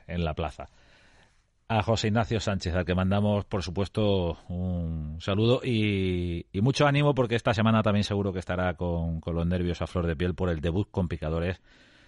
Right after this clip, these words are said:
de una alumna de la Escuela Taurina de Salamanca, como es Raquel Martín, a novillera salmantina, a la que apodera Cristina Sánchez. Raquel, quedan días. Eh, a partir de Olivenza, ¿qué?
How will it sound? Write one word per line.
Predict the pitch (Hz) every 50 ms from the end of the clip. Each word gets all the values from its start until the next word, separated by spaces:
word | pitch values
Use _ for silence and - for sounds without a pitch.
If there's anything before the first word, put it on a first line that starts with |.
| _ _
de | - 87 80 85 80 78 78 78 76 - -
una | 104 101 101 90
alumna | 87 92 104 98 82 78 69 65 - - - - - _ -
de | 87 90
la | 82 82
Escuela | - - - 92 90 87
Taurina | 85 85 87 87 90
de | 85
Salamanca, | - 87 82 80 82 87 82 - 92 87
como | - 80 78 82 85
es | - - - -
Raquel | - 82 82 80 - - 87 87 85
Martín, | 85 80 73 - 107 113 101 82 69 67 - _ _ _
a | 80 76 76 76 73 73 69 69 69 69 69 - -
novillera | 78 78 78 78 82 90 82 82
salmantina, | - 87 82 78 78 90 90 95
a | 90
la | 90
que | - 85
apodera | 76 - 82 85 85 92 85
Cristina | - 82 - - 92 87 82
Sánchez. | 78 87 85 80 76 67 - - - - - - - - - - -
Raquel, | - 104 95 80 120 131 127 107 - - - - _ _ _ -
quedan | - 110 110 120 127 135 135 131 123 113 104 92
días. | 104 127 143 120 87 - - -
Eh, | 90 90 90 92 90 90 87 85 85 - - - - - - - -
a | 98 104 -
partir | - 98 92 - - 123 127
de | 131 139
Olivenza, | 123 123 120 127 135 113 - 147 151 170 - _ _ _ _ _ _ _ _ _ _ _
¿qué? | - 110 101 78 -